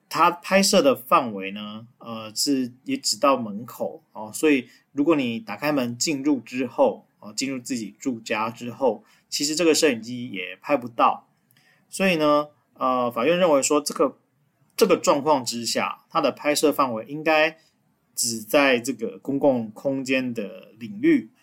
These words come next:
啊，所以说老郭的请求呢是没有道理的，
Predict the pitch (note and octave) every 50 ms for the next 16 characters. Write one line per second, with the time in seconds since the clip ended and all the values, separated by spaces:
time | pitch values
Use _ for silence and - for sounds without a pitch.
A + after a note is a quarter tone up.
0 | _ _ _ _ _ _ - A2+ G#2 G#2+ - - - D#3 D#3+ C#3 A#2 A#2+ C#3 C3+
1 | C#3 C#3 C#3 - _ _ _ _ - A#2+ A2 G#2+ G#2+ A2 C#3 C#3 C3+ B2+ A#2+ A#2+
2 | - - - G2+ G2 G2+ - - G2+ F#2+ F#2+ G2+ G2+ G2 - A#2+ A#2+ A#2 A2+ G#2
3 | G#2+ A#2+ B2+ A#2 A#2 - C3+ A#2+ G2+ F#2 - - _ -